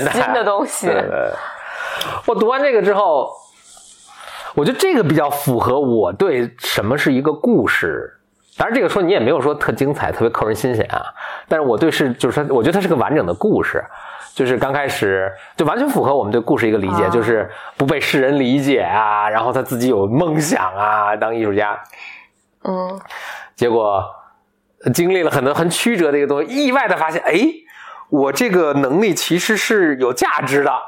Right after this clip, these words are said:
Speaker 2: 嗯。
Speaker 1: 找到自我了，然后，哎，就最后成为一个这个
Speaker 2: 嗯。
Speaker 1: 实现自，自己个人价值的一个成长的那个过程，
Speaker 2: 嗯。
Speaker 1: 很完整。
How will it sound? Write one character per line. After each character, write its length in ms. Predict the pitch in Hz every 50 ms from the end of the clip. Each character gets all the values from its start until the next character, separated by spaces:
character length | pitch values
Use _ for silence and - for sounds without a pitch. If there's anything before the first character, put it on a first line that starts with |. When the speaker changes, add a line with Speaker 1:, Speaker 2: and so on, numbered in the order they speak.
| - - _ _ _ _ - -
Speaker 2:
嗯。 220 | 202 180 180 220 -
Speaker 1:
找 160 | - - 156
到 120 | 180 240 262
自 140 | 254 269 320
我 300 | 277 220 175 120 - 101
了， 160 | 107 123 139 - - - - - - _ _ -
然 200 | - 131 131 131
后， 140 | 139 139
哎， 160 | 127 135 156 208 - - - - - - - - _ _ - -
就 160 | - 110 98 90 - -
最 140 | - - 107
后 80 | 95 95
成 180 | - - -
为 160 | 87 87 87 87
一 40 |
个 260 | 85 90 87 85 82 85
这 140 | 87 90
个 240 | 82 - - - -
Speaker 2:
嗯。 120 | - - - - - - - - - _ _ _ _ _ _ _ _ _ _ _ _ _ _ _ - -
Speaker 1:
实 140 | - - 104
现 160 | 120 110 104
自， 220 | 107 117 107 95
自 260 | 95 - - 117 110
己 220 | 101 92 90 - -
个 120 | - 113
人 80 | 98 101
价 200 | 104 113 92 85
值 120 | - 92
的 60 | 90
一 60 | 92 92
个 80 | 95
成 200 | 90 - 92 90
长 120 | 92 - - -
的 100 | - - - -
那 60 | -
个 60 | - -
过 160 | - - - -
程， 140 | - - - _ _ _ _ - - _ - - - 170
Speaker 2:
嗯。 140 | 180 175 170
Speaker 1:
很 180 | 170 - 107
完 220 | 87 78 - - 92
整。 100 | -